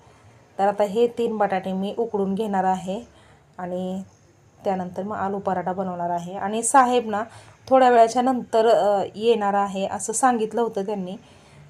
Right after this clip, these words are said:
तर मग मी विचार केला की, अं, नंतर डाळ, भात, भाजी वगैरे काहीतरी बनवावं. आणि अस-, असं पण आलू पराठा बनवला ना, तर ते जे बटाट्याची भाजी असते ना, तर ती भाजी ना, दुपारच्या जेवणासाठी पण होईल. म्हणजे सुकी भाजी एक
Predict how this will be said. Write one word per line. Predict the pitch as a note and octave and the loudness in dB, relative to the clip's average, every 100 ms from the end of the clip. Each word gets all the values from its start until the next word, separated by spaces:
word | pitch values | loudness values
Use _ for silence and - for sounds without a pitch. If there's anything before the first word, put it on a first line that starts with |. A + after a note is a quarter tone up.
| _ | _
तर | G3+ G3+ | -4 -2
मग | G#3 G#3+ | -2 -2
मी | A3 A3+ A3 | -2 -2 -2
विचार | G#3+ G#3+ A#3+ G#3 | -4 -4 -2 -2
केला | G#3 G3+ F#3 | -2 -2 -2
की, | F#3 A3 B3 C4 | -4 -6 -6 -6
अं, | A3 G3+ | -8 -8
नंतर | G#3 G#3 G3 G3 G3 | -8 -6 -4 -4 0
डाळ, | F#3+ F#3+ F#3+ | 2 4 4
भात, | F#3+ G3 F#3+ F#3+ - | 0 -2 -4 -4 -6
भाजी | G#3+ F#3+ F3+ | -8 -6 -4
वगैरे | F3+ F#3 F#3+ | -4 -4 -6
काहीतरी | G3 F#3 F#3+ | -8 -6 -6
बनवावं. | F#3+ G#3 F#3+ F3 F3 G3+ - - _ - | -2 -4 -2 -4 -4 -8 -14 -20 _ -6
आणि | G#3+ A#3+ | -2 0
अस-, | G#3+ B3+ - | 2 2 2
असं | - A#3+ C4 | 2 2 2
पण | C4 | 0
आलू | A3 A#3 A#3+ | 0 0 2
पराठा | C4 B3+ B3+ | 2 2 2
बनवला | B3 B3 A#3 A3+ | 0 0 0 0
ना, | G3 G3+ | -2 -4
तर | G3+ | -6
ते | G3+ - - G#3+ G#3 G3 - F3+ | -6 -8 0 2 2 0 -2 -2
जे | G#3 | -2
बटाट्याची | G3+ G#3 G#3 A3 A3 | 0 0 0 -4 -2
भाजी | A3 A#3+ G3 | 0 0 0
असते | A3 - G#3 | -4 -2 -4
ना, | F3+ - - - _ _ _ _ - | -6 -14 -20 -20 _ _ _ _ -2
तर | B3 - | -2 0
ती | D#4 | 2
भाजी | C#4 C#4+ A3 | 4 4 4
ना, | C4 B3 | 2 2
दुपारच्या | A3 B3 B3 A#3 C4+ | 2 6 8 8 6
जेवणासाठी | B3 C#4 A3 F#3+ A3 A3 | 6 6 4 0 -2 -2
पण | A3+ | -2
होईल. | A3 G#3+ G3 | -4 -2 -2
म्हणजे | G3 A3 A3 | -2 0 0
सुकी | A3 - A3+ | 0 -4 0
भाजी | A3 A#3+ F#3 | 2 0 -2
एक | G#3 G#3 A3+ | 0 2 0